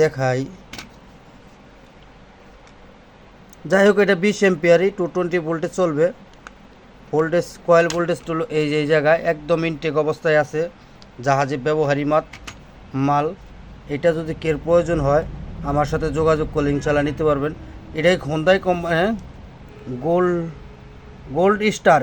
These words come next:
এটা কোম্পানির নাম হলো গোল্ড স্টার। এরকম মাল আমার কাছে আছে। এটা হলো ফুজি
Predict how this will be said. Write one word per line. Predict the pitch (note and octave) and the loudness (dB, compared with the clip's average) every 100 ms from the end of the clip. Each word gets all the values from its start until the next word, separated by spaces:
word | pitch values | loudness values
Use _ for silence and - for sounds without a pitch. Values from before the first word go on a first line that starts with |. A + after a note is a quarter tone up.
| C3 | 2
এটা | D#3+ E3 | -2 0
কোম্পানির | F#3+ F#3 F#3 F#3 | 0 2 2 4
নাম | F#3 | 4
হলো | F#3 D#3 C#3+ | 4 0 2
গোল্ড | F3 F3 E3+ | 0 0 -4
স্টার। | - F#3 G#3+ - - - - - - D#3+ | 4 4 4 -4 -20 -20 -20 -20 -6 0
এরকম | E3 D#3 D#3+ | 0 0 -2
মাল | D#3 E3 | 2 2
আমার | D3 C3 | 2 -2
কাছে | D3 C3+ D3 | -4 0 0
আছে। | C3 - G#2 - - - - - - - | 0 -4 -14 -16 -20 -20 -20 -20 -20 -6
এটা | E3+ G3+ | -2 2
হলো | G3+ - | 2 2
ফুজি | G3 G#3 | -2 0